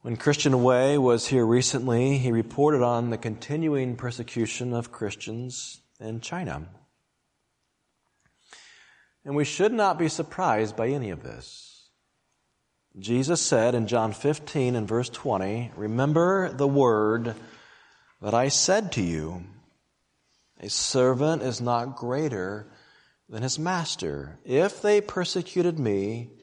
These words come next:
they will also persecute you.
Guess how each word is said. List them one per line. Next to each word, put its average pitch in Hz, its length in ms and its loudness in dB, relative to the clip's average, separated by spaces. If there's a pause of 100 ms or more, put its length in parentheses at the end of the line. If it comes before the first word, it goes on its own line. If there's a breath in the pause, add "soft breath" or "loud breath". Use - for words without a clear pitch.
(840 soft breath)
they 117 180 0
will 123 200 0
also 113 800 0
persecute - 1000 -6
you. 104 720 -6